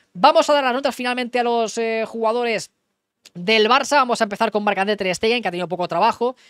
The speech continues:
ha hecho una muy buena parada en la primera parte, poco más, le pondré un siete. Eh, a Valde, yo le voy a poner un ocho y medio, que ha hecho una estupenda primera parte. Sergi Roberto le pondré un siete y medio, ha hecho un muy buen partido, ha conectado muy bien con Ousmane Dembélé por esa banda derecha. Ronald Araujo le pondré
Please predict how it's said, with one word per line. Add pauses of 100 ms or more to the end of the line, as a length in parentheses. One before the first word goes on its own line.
(100)
ha
hecho
una
muy
buena
parada
en
la
primera
parte,
poco
más,
le
pondré
un
siete. (360)
Eh,
a
Valde,
yo
le
voy
a
poner
un
ocho
y
medio,
que
ha
hecho
una
estupenda
primera
parte. (160)
Sergi
Roberto
le
pondré
un
siete
y
medio,
ha
hecho
un
muy
buen
partido,
ha
conectado
muy
bien
con
Ousmane
Dembélé
por
esa
banda (260)
derecha.
Ronald
Araujo
le
pondré